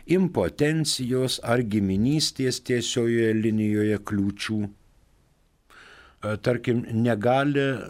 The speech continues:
apaštalų sostą dispensuoti,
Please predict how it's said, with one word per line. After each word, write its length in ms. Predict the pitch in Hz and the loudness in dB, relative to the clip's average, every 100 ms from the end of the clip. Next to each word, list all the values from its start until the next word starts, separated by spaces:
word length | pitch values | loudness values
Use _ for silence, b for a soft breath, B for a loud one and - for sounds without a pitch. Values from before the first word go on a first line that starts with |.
| - - - - - | -14 -16 -18 -18 -12
apaštalų 540 | 110 117 127 - 123 | -8 -2 -2 0 -2
sostą 400 | 113 143 120 - | 0 -2 -2 -2
dispensuoti, 1000 | 104 104 117 - 107 95 - 170 175 160 | -2 0 -2 0 -2 -2 0 0 0 -2